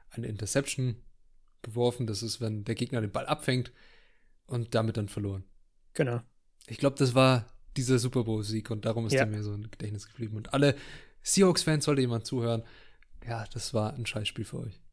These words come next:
Speaker 2: <laughs> Grüße gehen raus an Beast Mode.
Speaker 1: Ja, Grüße gehen raus an Marshall Lynch. Spielt der noch eigentlich? Also, Frage an dich.
Speaker 2: Nee, ich glaube nicht.
Speaker 1: Ach,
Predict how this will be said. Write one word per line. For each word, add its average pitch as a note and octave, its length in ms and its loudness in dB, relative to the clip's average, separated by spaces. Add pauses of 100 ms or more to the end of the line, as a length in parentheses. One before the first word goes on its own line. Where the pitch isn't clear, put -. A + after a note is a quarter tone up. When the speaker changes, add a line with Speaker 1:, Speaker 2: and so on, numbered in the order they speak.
(240)
Speaker 2:
<laughs> - 100 -2 (1700)
Grüße C#3 320 6
gehen C3 180 6
raus C3 320 6
an C3 180 6
Beast C#3 380 2
Mode. C3 260 4 (440)
Speaker 1:
Ja, D3 180 -2
Grüße C3+ 340 0
gehen B2 200 0
raus A#2+ 300 0
an A2 120 -2
Marshall G#2+ 300 -2
Lynch. F#3+ 160 0
Spielt - 200 -4
der C#4+ 80 4
noch G#2+ 240 -4 (120)
eigentlich? A2 540 -8
Also, A#2 300 -2 (180)
Frage A#2 320 2
an A2 80 0
dich. C3+ 280 -2 (360)
Speaker 2:
Nee, A#2 720 -2
ich C#3 100 -2
glaube C3+ 280 2
nicht. - 360 -4 (280)
Speaker 1:
Ach, - 160 -12